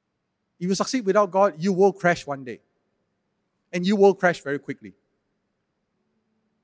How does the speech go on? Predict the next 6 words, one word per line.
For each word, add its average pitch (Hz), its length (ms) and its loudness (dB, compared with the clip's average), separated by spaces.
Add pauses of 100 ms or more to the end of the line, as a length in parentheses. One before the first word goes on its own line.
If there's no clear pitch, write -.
(500)
But 160 140 -2
with 185 200 0
God, 185 240 -2 (2250)
you 139 140 0
will 143 340 2 (320)
sustain 110 560 -8